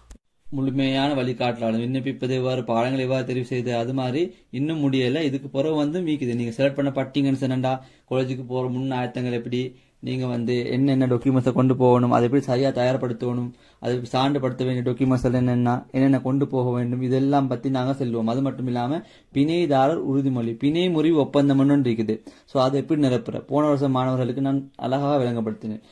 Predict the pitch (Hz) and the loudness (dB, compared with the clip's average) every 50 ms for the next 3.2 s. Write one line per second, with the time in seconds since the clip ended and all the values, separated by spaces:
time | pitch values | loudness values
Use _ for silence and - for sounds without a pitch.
0 | - _ _ - 151 147 143 131 127 156 147 160 151 139 131 127 135 143 143 143 | -20 _ _ -2 0 2 2 2 0 -2 -2 0 0 0 0 0 0 0 0 0
1 | 147 147 143 135 131 139 139 147 139 143 143 143 147 147 147 - 131 135 143 147 | 0 0 0 0 0 0 0 0 0 2 2 2 0 0 -2 -4 -4 -2 0 0
2 | 147 143 165 147 - 135 131 139 147 147 143 139 139 131 131 123 143 151 139 120 | 0 0 -2 -2 -2 -2 0 2 2 2 2 2 0 0 0 -2 -2 -2 0 0
3 | 110 107 - - | 0 -2 -4 -8